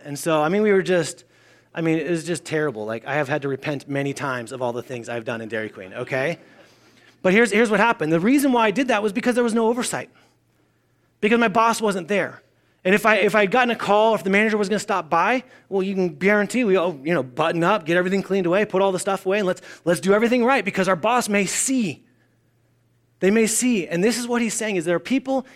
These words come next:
in Corinth that were living like, "Yeah, he's not really gonna come back, so we can live however we want." And the, the foolishness in that, the foolishness in that is that the Lord sees all of it. If I was to honor God at Dairy Queen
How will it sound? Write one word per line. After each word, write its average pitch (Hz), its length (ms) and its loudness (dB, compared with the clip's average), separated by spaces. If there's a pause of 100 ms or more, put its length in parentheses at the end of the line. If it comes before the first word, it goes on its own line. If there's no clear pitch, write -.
(120)
in 269 260 2
Corinth 226 360 -2
that 185 100 -6
were 196 80 0
living 208 260 2
like, 190 180 0
"Yeah, 285 200 2
he's 339 160 4
not 320 220 0
really 214 200 4
gonna 196 140 2
come 160 220 -2
back, 196 200 0
so 254 80 -6
we 311 80 0
can 285 140 2
live 277 140 2
however 247 340 0
we 277 100 2
want." 269 320 0 (1160)
And 160 120 -10
the, 156 140 -14
the 160 140 -10
foolishness 180 680 -8
in 131 140 -20
that, - 220 -20 (760)
the - 80 -20
foolishness - 460 -12
in 123 140 -12
that 117 200 -16
is 135 120 -16
that 131 100 -14
the 143 100 -18
Lord 151 240 -12
sees 139 220 -14
all 127 160 -16
of 107 100 -20
it. - 120 -20 (840)
If 135 180 -20
I 165 260 -4
was 143 260 -14
to - 120 -20
honor 165 280 -6
God 135 340 -16 (840)
at 117 120 -20
Dairy 120 220 -12
Queen 135 300 -18